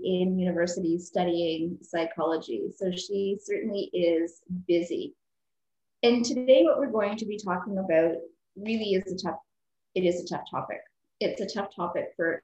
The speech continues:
anyone who has experienced it, both from our teens, our youth,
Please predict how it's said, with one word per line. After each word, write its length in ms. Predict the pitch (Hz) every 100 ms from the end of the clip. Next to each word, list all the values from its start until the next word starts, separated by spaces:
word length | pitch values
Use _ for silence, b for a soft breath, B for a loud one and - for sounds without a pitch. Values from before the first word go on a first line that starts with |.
| 190
anyone 400 | 190 180 175 180
who 260 | 185 170
has 320 | 185 170 160 -
experienced 840 | - - - 180 180 214 226 -
it, 140 | 269 320 - _ _ _ _
both 300 | 196 190 185
from 400 | - 185 170 170 170
our 200 | 175 165 -
teens, 560 | - 233 214 214 214 208 -
our 140 | 180 175
youth, 440 | 180 190 180 196